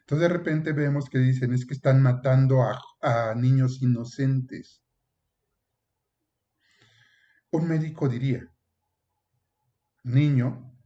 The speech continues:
es cuando ya nació, niño, niña, infante. Cuando está dentro del vientre es producto, ¿no?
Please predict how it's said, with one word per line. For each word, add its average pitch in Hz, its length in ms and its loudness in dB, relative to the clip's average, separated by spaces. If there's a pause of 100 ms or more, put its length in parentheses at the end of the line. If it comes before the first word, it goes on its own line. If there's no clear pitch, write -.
(1080)
es 120 200 -4
cuando 135 360 0
ya 110 440 -6
nació, 117 680 -6 (920)
niño, 123 420 4
niña, 147 480 -2 (460)
infante. 123 760 -2 (1500)
Cuando 139 340 6
está 175 260 4
dentro 175 380 2
del 156 140 0
vientre 143 840 -4
es 117 260 -8
producto, 127 840 -4 (260)
¿no? - 240 -20